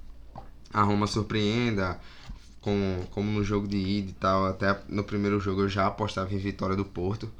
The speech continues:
Mas eu acredito que agora sim, em casa, o Porto vai fazer valer o, o seu mando e, e vence por,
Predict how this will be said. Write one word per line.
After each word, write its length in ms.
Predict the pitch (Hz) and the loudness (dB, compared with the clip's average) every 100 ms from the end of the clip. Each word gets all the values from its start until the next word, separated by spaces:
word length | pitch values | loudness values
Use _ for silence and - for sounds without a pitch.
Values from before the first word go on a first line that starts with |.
| - - - - | -18 -18 -20 -6
Mas 220 | 98 113 | 0 4
eu 80 | 131 | 4
acredito 460 | 131 135 123 120 - | 4 2 0 0 2
que 80 | |
agora 420 | 123 117 104 110 113 | 4 4 4 4 2
sim, 280 | - 98 101 | 0 0 0
em 20 | |
casa, 800 | 101 95 110 117 107 98 92 90 | 0 0 2 2 2 0 0 0
o 140 | 92 95 | 0 -2
Porto 300 | - 95 95 | -2 -2 -2
vai 100 | 95 | -2
fazer 380 | - 95 95 | -2 0 0
valer 400 | 92 98 90 90 | 2 2 2 -2
o, 320 | 95 92 87 - | -2 -2 -4 -6
o 180 | - 95 | -4 -4
seu 220 | 92 104 98 | -2 0 0
mando 360 | 95 101 104 | 0 0 -2
e, 360 | 110 104 90 90 - | 0 0 -2 -4 -4
e 80 | 98 | -4
vence 260 | 92 90 | -2 -4
por, 340 | - 90 90 | -4 -4 -4